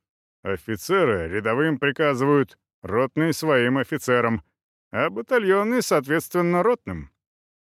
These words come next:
Исполняйте, господин штабс-капитан. Жду». Пробили барабаны, и рота выстроилась в две линии.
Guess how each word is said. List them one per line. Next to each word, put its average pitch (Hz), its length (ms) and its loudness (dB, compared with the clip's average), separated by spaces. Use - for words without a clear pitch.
Исполняйте, 139 840 0
господин 120 500 0
штабс-капитан. 117 880 -2
Жду». 135 380 0
Пробили 151 420 -4
барабаны, 135 680 0
и 117 40 4
рота 180 320 0
выстроилась 131 720 0
в 95 100 -8
две 98 240 -4
линии. 71 500 -8